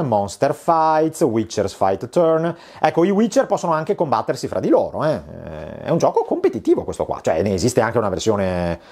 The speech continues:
cooperativa e solitaria, però, mm, è un po' una variante, diciamo. Full player turn, ah, guardate, è esemplificato, eh,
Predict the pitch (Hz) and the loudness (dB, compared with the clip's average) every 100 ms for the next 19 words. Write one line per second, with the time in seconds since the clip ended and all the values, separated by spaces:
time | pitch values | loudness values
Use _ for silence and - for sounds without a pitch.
0 | - - 107 113 101 - 117 110 92 87 | -10 -2 2 2 0 0 0 2 2 2
1 | 110 107 98 101 107 104 82 101 107 87 | 2 2 2 0 -2 2 2 2 2 2
2 | 87 95 90 - 90 87 110 104 110 87 | 2 2 2 -2 -8 -4 -2 0 0 0
3 | 85 170 69 69 69 - - - - - | 0 0 -4 -14 -12 -12 -12 -12 -16 -18
4 | - - - - 339 349 190 190 135 110 | -20 -20 -10 2 2 4 4 4 2 2
5 | - 440 508 440 90 - - 214 240 294 | 2 4 4 2 0 0 2 2 2 2
6 | 381 381 - 339 - - - 87 87 - | 0 2 2 2 0 -4 -2 0 0 0
7 | 107 101 101 101 101 | 0 2 2 2 0